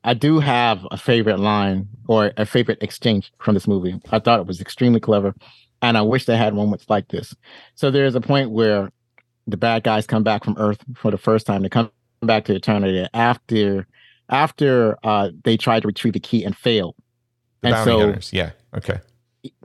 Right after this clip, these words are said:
Speaker 1: Evelyn makes a suggestion to Skeletor. And Skeletor is telling her, "Well, that's a great idea. And I want you go and lead the next troops to Earth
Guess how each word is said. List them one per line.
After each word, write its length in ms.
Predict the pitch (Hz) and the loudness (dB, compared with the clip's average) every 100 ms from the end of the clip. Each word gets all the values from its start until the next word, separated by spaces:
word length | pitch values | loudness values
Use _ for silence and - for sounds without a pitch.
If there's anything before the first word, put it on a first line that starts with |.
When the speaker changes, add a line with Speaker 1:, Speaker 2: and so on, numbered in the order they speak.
| _ | _
Speaker 1:
Evelyn 540 | 147 175 165 135 120 113 | 2 4 4 6 6 4
makes 220 | 110 - | 2 -2
a 40 | |
suggestion 640 | 104 101 - 104 - 101 92 | -4 -4 0 -2 -2 -4 -4
to 80 | - | -6
Skeletor. 760 | 95 - 107 90 - 90 82 - - - _ _ _ - | -8 -2 -2 -2 -6 -8 -6 -10 -14 -20 _ _ _ -4
And 100 | 110 | 0
Skeletor 560 | 127 120 110 110 98 | 2 4 4 2 2
is 60 | 98 | 0
telling 220 | - 101 | -2 -2
her, 60 | 98 | 0
"Well, 120 | 98 | 2
that's 180 | 104 - | 2 0
a 20 | |
great 240 | 98 135 139 | 0 0 2
idea. 460 | 110 101 101 98 98 - - - _ _ _ | 0 0 0 -2 -6 -14 -20 -20 _ _ _
And 140 | 107 110 | -2 2
I 60 | |
want 280 | 107 107 - | 2 0 0
you 120 | 143 | 0
go 420 | 139 127 113 110 113 | 2 2 2 0 -2
and 160 | 107 | -2
lead 320 | 110 120 113 - | 2 2 2 0
the 60 | |
next 360 | 107 117 117 - | 2 2 -2 -6
troops 400 | - 101 - - _ _ _ _ - | -4 -4 -6 -18 _ _ _ _ -2
to 160 | 139 | -2
Earth 320 | 120 101 92 | 2 0 -2